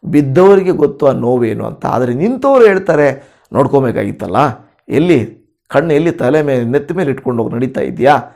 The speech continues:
ಎಲ್ಲಿ ಮೇಲೆ ನೋಡ್ಕೊಂಡು ನಡೀತಾ ಇದೆಯಾ?" ಅಂತಾರೆ. ಬಿದ್ದವರಿಗೆ ಗೊತ್ತು ಆ ಬಿದ್ದಂಥ ಒಂದು ಪರಿಸ್ಥಿತಿಯನ್ನು. ಯೋಬನು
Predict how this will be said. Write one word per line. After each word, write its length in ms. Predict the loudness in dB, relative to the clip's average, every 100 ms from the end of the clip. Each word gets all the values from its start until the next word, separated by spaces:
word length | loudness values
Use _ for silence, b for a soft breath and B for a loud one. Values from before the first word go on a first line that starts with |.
| b b b
ಎಲ್ಲಿ 180 | 0 0
ಮೇಲೆ 280 | 4 4 4
ನೋಡ್ಕೊಂಡು 400 | 0 0 -2 -2
ನಡೀತಾ 260 | -4 -2 -2
ಇದೆಯಾ?" 280 | 0 -2
ಅಂತಾರೆ. 680 | -4 -12 -16 -18 _ _ _ -6
ಬಿದ್ದವರಿಗೆ 540 | -2 2 2 2 -4
ಗೊತ್ತು 520 | -2 -4 -4 -8 -8
ಆ 120 | -8
ಬಿದ್ದಂಥ 560 | -8 -8 -8 -8 -8 -8
ಒಂದು 260 | -8 -10 -10
ಪರಿಸ್ಥಿತಿಯನ್ನು. 920 | -12 -12 -14 -16 -14 -16 -18 -20 _ b b b
ಯೋಬನು 800 | 6 8 8 6 4 4 4